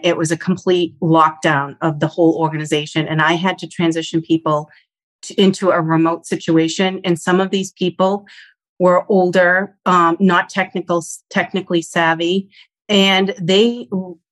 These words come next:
enjoyed going to work because they were alone. Uh, and so they have the complete opposite of, like, what Jillian was going through.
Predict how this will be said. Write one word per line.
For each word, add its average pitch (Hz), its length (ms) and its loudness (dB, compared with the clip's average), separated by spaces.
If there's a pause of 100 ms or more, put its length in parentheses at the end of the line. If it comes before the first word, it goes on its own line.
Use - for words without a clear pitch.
(220)
enjoyed 202 480 4
going 190 280 2
to - 160 -10
work 175 640 2
because 185 460 -2
they 190 160 2
were 180 360 0
alone. 185 480 2 (640)
Uh, 165 420 2 (100)
and 175 400 0
so 185 100 -2
they 208 120 4
have 240 200 4
the 190 80 -2
complete 190 420 -2
opposite 180 560 0
of, 156 140 -8
like, 156 220 -2
what 175 260 -2
Jillian 165 380 0
was 151 140 -10
going 156 280 -2
through. 165 320 0